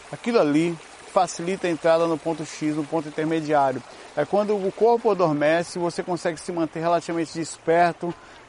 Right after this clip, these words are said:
entre, aí fica a dúvida. Eu não sei se nessa hora o cérebro ele fica também semi-desperto, eu creio que sim,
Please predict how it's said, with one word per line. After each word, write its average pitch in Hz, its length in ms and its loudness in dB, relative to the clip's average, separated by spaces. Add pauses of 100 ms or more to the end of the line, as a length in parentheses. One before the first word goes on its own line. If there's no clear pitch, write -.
(160)
entre, 160 600 0 (120)
aí 175 200 4
fica 196 280 0
a - 20 2
dúvida. 135 360 -2
Eu 156 40 -2
não 180 120 -2
sei 180 220 0
se - 160 -12
nessa 160 300 -2
hora 139 240 2
o 147 60 -6
cérebro 135 580 0
ele 135 140 -4
fica 156 320 -4
também 139 420 -2
semi-desperto, 135 840 -2
eu 127 60 -4
creio 127 200 -6
que 185 200 -4
sim, 175 420 -4